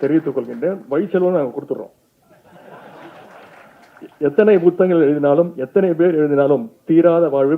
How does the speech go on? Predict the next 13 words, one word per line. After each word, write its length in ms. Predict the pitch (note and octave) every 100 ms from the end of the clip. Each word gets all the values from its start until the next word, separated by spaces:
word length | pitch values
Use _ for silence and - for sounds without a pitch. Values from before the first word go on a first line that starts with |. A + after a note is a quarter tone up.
| C3
முத்தமிழ் 320 | - C3 A#2+
கலைஞருடைய 500 | C3 D3 C#3+ C3 B2+ A2 G#2+ - - - -
பெருவாழ்வு 380 | C#3 C3+ B2 B2
என்று 140 | A2+ A#2
கூறிக்கொண்டு, 440 | C#3 C3+ C3 B2+ D3 D3+ - _ _ _ _ -
எனவே 180 | C3+ C#3+
அண்ணன் 220 | C3+ C3 B2
எஸ் 120 | A#2+
கே 80 | E3+ D#3
பி 80 | C#3+
கருணா 260 | C3 C3+ C3+
அவர்கள் 240 | A#2+ A#2 A2+
எழுதிய 240 | A#2+ A#2+